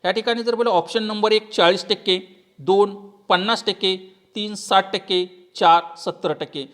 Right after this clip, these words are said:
तर याचं उत्तर आहे ते म्हणजे साठ टक्के हे काय, तर त्याचं उत्तर बरोबर आहे. म्हणजे आपण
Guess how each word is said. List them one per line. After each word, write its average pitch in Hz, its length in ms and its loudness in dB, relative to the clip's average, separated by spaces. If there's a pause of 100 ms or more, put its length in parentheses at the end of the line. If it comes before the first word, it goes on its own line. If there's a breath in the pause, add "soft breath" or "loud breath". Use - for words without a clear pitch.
(180 soft breath)
तर 185 60 -8
याचं 190 380 0
उत्तर 240 220 -2
आहे 220 140 2
ते 220 80 -6
म्हणजे 214 200 -8
साठ 196 440 0
टक्के 202 200 -8
हे 180 100 -4
काय, 180 160 0
तर - 120 -8
त्याचं 180 300 -6
उत्तर 175 320 0 (240)
बरोबर 139 440 4
आहे. 131 100 0 (240 loud breath)
म्हणजे 196 200 0
आपण 233 300 4